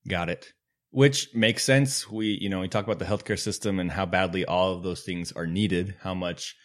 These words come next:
nurses and other healthcare workers are burning out. And it, it feels like as time goes on, we just get closer and closer to a collapse of the healthcare system with every new disease,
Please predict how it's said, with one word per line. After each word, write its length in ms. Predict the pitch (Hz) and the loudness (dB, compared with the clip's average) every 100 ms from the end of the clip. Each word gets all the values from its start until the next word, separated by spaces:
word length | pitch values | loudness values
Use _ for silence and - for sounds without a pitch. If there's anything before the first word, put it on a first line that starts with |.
| _ - | _ -2
nurses 460 | 95 101 - 98 | 2 2 2 0
and 100 | 90 | 0
other 160 | 92 87 | -2 0
healthcare 380 | 92 87 101 92 | -2 -4 -4 -4
workers 340 | 87 - 85 | -4 -6 -8
are 60 | 78 | -4
burning 400 | - 87 82 85 | 0 2 2 2
out. 260 | 92 - - - _ - | 2 0 -6 -20 _ 0
And 140 | 110 | 2
it, 160 | 107 107 | 2 0
it 120 | 120 | -2
feels 260 | - 139 117 | 4 6 8
like 320 | 110 104 - - | 8 6 4 2
as 180 | 110 101 | 2 4
time 280 | 117 110 | 2 4
goes 180 | 104 95 | 4 4
on, 400 | 107 107 87 90 | 6 6 4 0
we 120 | 87 | 0
just 220 | 90 92 - | 0 0 0
get 140 | 98 | -2
closer 340 | - 98 - | 0 -2 -2
and 140 | 78 85 | -4 -4
closer 400 | - 92 - 78 | -2 -2 -2 -6
to 220 | - 104 | -6 -6
a 40 | |
collapse 380 | 80 95 80 69 | -6 -2 -2 -2
of 60 | - | -6
the 40 | |
healthcare 380 | 85 76 - 80 | -4 -4 -2 -4
system 500 | - 85 - 92 92 - _ _ | -4 -6 -4 -4 -4 -10 _ _
with 140 | - 98 | -4 0
every 400 | 101 104 95 - | 4 6 4 2
new 160 | 107 110 | 2 4
disease, 680 | 107 101 123 120 117 104 | 4 6 8 8 4 0